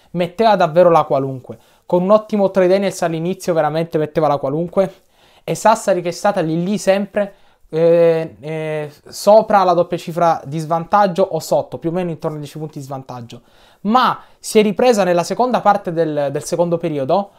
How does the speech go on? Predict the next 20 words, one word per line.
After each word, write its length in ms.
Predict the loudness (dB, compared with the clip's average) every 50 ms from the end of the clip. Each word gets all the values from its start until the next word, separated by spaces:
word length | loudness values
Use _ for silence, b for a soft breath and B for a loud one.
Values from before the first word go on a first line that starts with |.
| b b b _
dopo 240 | -2 0 2 2
davvero 260 | 0 2 4 4 2 2
un 80 | 2
primo 160 | 0 -2 0
periodo 300 | 0 2 2 4 2 2
concluso 340 | 0 0 -4 -2 -4 -4 -2
sul 100 | -4 -6
ventisette 420 | -8 -10 -10 -12 -14 -8 -6 -4 -4
diciotto, 460 | -4 2 4 4 4 4 2 -2 -2
riuscendo 360 | -2 -2 -2 -4 -4 -4 -4
a 20 |
portare, 640 | -4 -4 -6 -6 -2 0 2 2 2 0 -4 -6 -10 b b b b b b b b -8
mi 120 | -8 -4
sembra, 500 | 0 0 2 2 2 0 0 0 0 0
sul 320 | -2 -4 -4 -2 -2 -2
meno 300 | -2 -2 -4 -2 -2 -4
cinque 540 | -4 -6 -10 -10 -10 -10 -10 -8 -8 -8 -6 -4
all'intervallo 880 | -4 -2 -2 -2 -6 -6 -6 -8 -6 -2 -2 -2 -2 -2 -4 -6 -6 -6
la 120 | -6 -6 -6
partita. 540 | -6 -8 -10 -10 _ -18 -18 -16 -16 -18